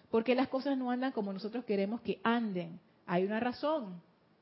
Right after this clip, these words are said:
Y el arcángel Rafael dice, "Todavía les toca aprender la gran autorrendición, que es la contraseña del quinto rayo en el cual yo sirvo. Yo simplemente no quiero soltar mi control. No, no quiero".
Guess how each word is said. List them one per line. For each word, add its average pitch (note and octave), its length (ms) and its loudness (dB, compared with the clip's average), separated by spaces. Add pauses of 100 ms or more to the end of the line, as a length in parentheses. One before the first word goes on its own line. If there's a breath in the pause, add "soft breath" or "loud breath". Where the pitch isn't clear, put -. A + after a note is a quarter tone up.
(420 soft breath)
Y A3 100 6
el G#3+ 80 10
arcángel A3+ 260 10
Rafael A#3 320 4
dice, C4+ 300 6
"Todavía G#3+ 340 8
les C4 140 4
toca A#3+ 220 4
aprender A3+ 540 6
la G#3+ 160 6
gran B3 640 4
autorrendición, C4 1400 2
que G3+ 100 0
es A3 60 4
la A#3+ 120 2
contraseña G3+ 600 0
del G3 180 0
quinto G#3+ 360 -2
rayo G#3+ 360 2
en G3 120 -6
el F#3 140 -4
cual F#3+ 220 -2
yo G3+ 120 -2
sirvo. G3+ 360 -6 (320 soft breath)
Yo G3 120 -4
simplemente A3+ 720 -2
no G#3 180 -6
quiero G3+ 260 -2
soltar G3+ 640 -4 (840)
mi A#3+ 140 -2
control. D#4 760 -2 (2250)
No, A3+ 260 0
no C#4 160 0
quiero". D4+ 640 4